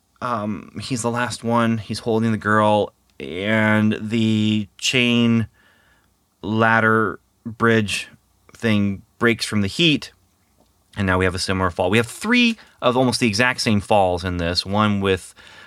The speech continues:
uh, gymnastic daring do, one with an absolutely bone-shattering <laughs> result.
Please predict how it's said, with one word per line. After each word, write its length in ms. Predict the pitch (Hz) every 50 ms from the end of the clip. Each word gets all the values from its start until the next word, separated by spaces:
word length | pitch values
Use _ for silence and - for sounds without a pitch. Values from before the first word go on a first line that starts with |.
| - _
uh, 380 | - 98 92 87 87 85 82 85
gymnastic 640 | 85 - 104 95 95 98 95 95 - - 101 87 -
daring 380 | - 98 90 90 87 85 90
do, 300 | 95 131 139 131 120 113 117 - - - - - _ _
one 320 | 104 104 107 101 98 95
with 280 | 95 95 92 90 - -
an 160 | - 95 90
absolutely 840 | - 110 107 101 - - - 101 101 101 101 101 76 95 90 82 - _ _ _ _ _ _ _ _ _ _ _ _ _ _ _ _ _ _ _ -
bone-shattering 1160 | 135 135 131 123 123 117 113 107 101 - - 123 113 98 - - - 117 107 98 104 95 92 - _ _
<laughs> 160 | _ _ _ -
result. 440 | 113 98 92 101 98 101 101 -